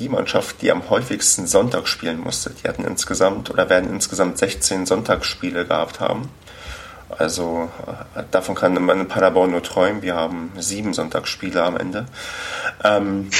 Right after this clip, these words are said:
<laughs> und damit den, die wenigsten. Also es gibt niemanden, der weniger, ähm, Sonntag, am Sonntag ran musste. Ja, Braunschweig hatte so, haben so ein bisschen die Story nicht von uns hinter uns, aber die sind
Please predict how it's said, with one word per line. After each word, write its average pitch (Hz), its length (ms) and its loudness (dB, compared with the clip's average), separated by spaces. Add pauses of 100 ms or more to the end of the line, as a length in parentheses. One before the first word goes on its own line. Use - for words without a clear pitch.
(380)
<laughs> - 500 -20
und 107 140 6
damit 95 160 2
den, 90 340 0 (240)
die 98 220 -8
wenigsten. - 460 0
Also 85 140 0
es - 100 -2
gibt 85 120 -10
niemanden, 95 280 4
der 85 120 2
weniger, 87 1040 4
ähm, 85 180 -6
Sonntag, 90 540 0
am 90 120 -6
Sonntag 92 360 0
ran 85 120 2
musste. 90 380 -2 (680)
Ja, 90 140 2 (240)
Braunschweig 95 560 2
hatte 104 200 2
so, 104 240 0
haben 104 140 -2
so 104 140 0
ein 107 100 2
bisschen 120 220 0
die 95 80 0
Story - 680 2 (480)
nicht - 160 -6
von - 160 -4
uns 113 220 0
hinter 117 300 4
uns, 110 220 2
aber - 120 0
die - 80 -8
sind 92 160 -4